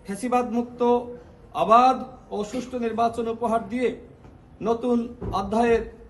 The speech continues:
সূচনা করবে। আমরা আমাদের এই অভিযোগের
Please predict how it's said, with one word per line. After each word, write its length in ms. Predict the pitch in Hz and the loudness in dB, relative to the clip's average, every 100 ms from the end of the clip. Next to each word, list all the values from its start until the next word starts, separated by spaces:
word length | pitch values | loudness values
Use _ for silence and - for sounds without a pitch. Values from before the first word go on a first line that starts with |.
| - | -12
সূচনা 320 | 240 233 220 208 214 | -6 -4 -4 -4 -4
করবে। 280 | 196 185 - - - - - - | -4 -4 -6 -8 -20 -20 -12 -4
আমরা 220 | 202 233 254 262 - - - - - | 0 4 4 4 -2 -16 -20 -14 -6
আমাদের 220 | 202 226 233 | -2 0 2
এই 60 | 226 | 2
অভিযোগের 520 | 220 226 240 233 240 | 0 0 2 4 4